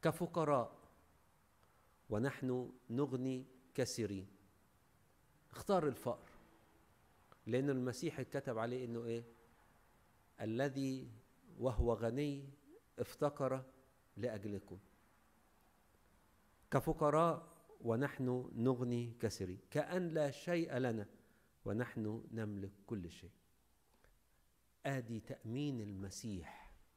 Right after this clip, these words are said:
اللي أمن بيه التلاميذ فكرزوا وفتنوا المسكونة. أتوسل إلى المسيح إنه يعطينا إحنا الروح دي،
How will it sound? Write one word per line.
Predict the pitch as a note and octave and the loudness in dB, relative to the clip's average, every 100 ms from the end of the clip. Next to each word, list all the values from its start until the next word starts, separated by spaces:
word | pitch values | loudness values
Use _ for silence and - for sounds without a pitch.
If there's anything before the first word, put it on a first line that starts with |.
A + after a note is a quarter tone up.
| _ - _ _ _ - - - | _ -20 _ _ _ -20 -12 -6
اللي | G#2+ G#2 | -4 -2
أمن | - D#3 C3+ A2 | -2 -4 -2 -4
بيه | G2+ C3 A#2+ A#2+ | -4 -4 -4 -4
التلاميذ | G#2 - G#2 G2 F#2+ A#2 A2 F#2+ - - - | -10 -6 -4 -2 -2 -2 -2 -6 -12 -20 -16
فكرزوا | - G2+ C3+ A#2+ A2+ G2 G#2 G2+ | -12 -8 -4 -2 -2 -4 -6 -6
وفتنوا | G#2 G2 C#3+ - G#2+ G2+ G2+ G#2 - | -4 -4 -4 -4 -4 -2 -4 -6 -6
المسكونة. | G2+ G2 F#2+ - A2 G2+ F#2+ - - _ - _ _ - | -4 -4 -6 -6 -4 -2 -4 -8 -20 _ -20 _ _ -12
أتوسل | G#2+ B2 D3+ E3+ - A#2 G#2 | -2 0 2 0 -4 -4 -4
إلى | - C3 G#2+ | -4 -4 -2
المسيح | G2+ G2 F2 G#2+ F#2+ D#2+ - - - - - - - - B2 | -2 -2 -4 -4 -4 -6 -14 -18 -20 -18 -18 -18 -20 -10 -4
إنه | A#2+ A2 A2 - - - - - | -2 -2 -2 -6 -14 -18 -14 -6
يعطينا | B2+ G#2 - F#3+ D#3 B2 B2 | -2 -2 -4 -2 0 -2 -4
إحنا | D3 C3 A2+ A2+ - - | -6 -4 -4 -6 -12 -2
الروح | A#2 G#2+ A#2+ G#2+ - | 0 2 2 2 -2
دي، | G2 | -6